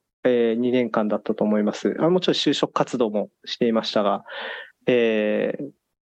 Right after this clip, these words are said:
正月も含めて研究をしていましたし、これもう今だから言っていいと思うんですけど、えー、一ヶ月の間に家に帰れる日が一日とか二日しかなかったです。ほとんど研究室に寝泊まりを、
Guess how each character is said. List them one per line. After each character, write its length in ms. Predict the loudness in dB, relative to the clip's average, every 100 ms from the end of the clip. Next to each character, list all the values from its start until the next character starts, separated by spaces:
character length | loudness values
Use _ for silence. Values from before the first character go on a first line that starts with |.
| _ -2
正 400 | 2 4 4 4
月 260 | 0 0
も 120 | 0
含 220 | 0 0 0
め 100 | 2
て 260 | 0 -2 _ _ _ _ _ _ _ _ _ 0
研 240 | 0 0
究 200 | 0 2
を 40 |
し 140 | 2 -2
て 140 | 0
い 60 | 0
ま 100 | 0
し 80 | -2
た 100 | 0
し、 280 | 0 -2 -4 -2
こ 100 | 2
れ 160 | 2
も 120 | 2 2
う 40 |
今 220 | 4 4
だ 120 | 0
か 140 | 0 0
ら 80 | 0
言 80 |
っ 20 | -2
て 200 | _ -2
い 40 |
い 40 | 0
と 100 | -2
思 140 | -2
う 20 |
ん 40 | -4
で 80 |
す 80 | -4
け 100 | 0
ど、 240 | 2 0 -4 -10 -10 -10 -16 _
え 260 | 0 2 0
ー、 20 |
一 180 | -2 -2
ヶ 140 | 0 2
月 280 | 2 2 2
の 60 |
間 220 | 2 2
に 240 | 0 0 -2 _ _
家 220 | 4 4
に 200 | 4 0
帰 340 | 0 2 2 2
れ 120 | 2
る 80 | 0
日 180 | 0
が 360 | 2 2 0 -4 _ _ _ _ _
一 280 | -4 2 4
日 260 | 4 2
と 80 | -2
か 100 | -2
二 220 | -6 -8
日 140 | -2 -2
し 80 | 0
か 100 | -2
な 120 | -2
か 120 | -6
っ 60 | -12 _ -4
た 220 | -4 -2
で 80 | -4
す。 120 | -4
ほ 100 | 2
と 100 | 2
ん 60 | 2
ど 120 | -2
研 200 | 0 0
究 140 | 0
室 160 | 0 0
に 200 | 0 -2 _
寝 120 | -2 0
泊 120 | 2
ま 140 | 2
り 100 |
を、 60 | 0